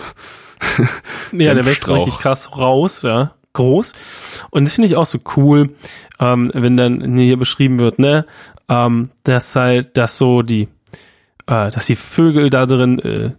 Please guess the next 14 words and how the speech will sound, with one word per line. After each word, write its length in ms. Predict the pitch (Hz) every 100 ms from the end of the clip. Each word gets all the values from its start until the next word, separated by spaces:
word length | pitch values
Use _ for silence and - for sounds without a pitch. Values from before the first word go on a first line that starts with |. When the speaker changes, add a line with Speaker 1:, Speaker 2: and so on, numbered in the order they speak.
| _
Speaker 2:
nisten 440 | 120 127 - - 165
können 380 | - 147 156 160
Speaker 1:
Ja. 120 | 95 -
Speaker 2:
und 160 | 120 -
Schatten 260 | 139 -
finden. 420 | - 135 - 156 - _ -
Und 120 | 143
quasi 320 | - 123 139
ist 140 | 147 147
ja 180 | 123
Wohnraum 720 | 123 151 147 - 120 113 110 110
wird, 240 | 107 -
ne, 200 | 131 143
also 340 | 117 123 123